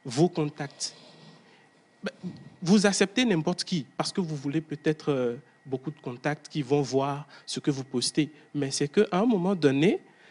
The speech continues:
on, on se rend compte que voilà, euh, tel ami en commun, vous avez un violeur en tant qu'ami en commun.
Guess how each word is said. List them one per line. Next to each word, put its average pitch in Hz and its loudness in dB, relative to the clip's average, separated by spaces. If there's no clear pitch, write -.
on, 202 2
on 226 8
se 220 6
rend 247 6
compte 269 2
que 269 0
voilà, 214 4
euh, 170 0
tel 202 4
ami 156 2
en 139 0
commun, 135 -2
vous 147 -2
avez 175 4
un 180 4
violeur 160 4
en 135 -6
tant 160 -2
qu'ami 139 -4
en 135 -6
commun. 117 -6